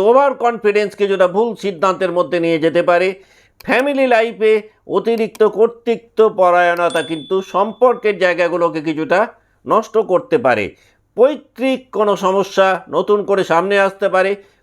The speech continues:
কর্মের জায়গায় কিন্তু মানসিক চাপ পূর্বের তুলনায় মঘার বাড়বে। সরকারি কাজকর্মের ক্ষেত্রে ডকুমেন্টেশনের কারণে কিছু প্রবলেমের মধ্যে মঘা পড়তে পারেন। পিতার সাথে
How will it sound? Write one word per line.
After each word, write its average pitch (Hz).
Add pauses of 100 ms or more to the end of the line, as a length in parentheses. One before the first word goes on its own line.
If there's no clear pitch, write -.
(160)
কর্মের 240
জায়গায় 180
কিন্তু 175
মানসিক 175
চাপ 180
পূর্বের 170
তুলনায় 165 (320)
মঘার 135
বাড়বে। 147 (560)
সরকারি 240
কাজকর্মের 220
ক্ষেত্রে 202
ডকুমেন্টেশনের 226
কারণে 185 (220)
কিছু 156
প্রবলেমের 185
মধ্যে 175
মঘা 175
পড়তে 180
পারেন। 190 (440)
পিতার 262
সাথে 202